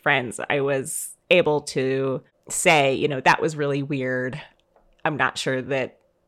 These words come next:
I totally agree with what just happened." But, like, in the moment, it's just a nasty, visceral response that you have and that people with authority over you are, like,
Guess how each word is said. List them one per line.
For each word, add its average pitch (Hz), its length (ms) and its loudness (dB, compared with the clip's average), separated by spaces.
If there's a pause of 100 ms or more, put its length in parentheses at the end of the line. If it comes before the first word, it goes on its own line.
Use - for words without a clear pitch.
(140)
I 147 140 4
totally 143 380 -4
agree 135 360 -4
with 135 280 -4
what 135 260 -2
just 120 200 -4
happened." 269 680 0 (220)
But, - 160 4
like, 185 260 4
in 294 140 4
the 277 100 2
moment, 160 800 -2 (220)
it's - 160 4
just 330 180 -2
a 320 60 2
nasty, 160 1000 0 (480)
visceral 139 640 0
response - 560 -4
that - 220 -6
you 143 100 -2
have 123 540 2 (880)
and 143 320 0
that 135 220 0
people 135 400 -2
with 135 140 -2
authority 151 480 2
over 131 200 -2
you 131 340 -6
are, 131 180 -2
like, 131 440 -4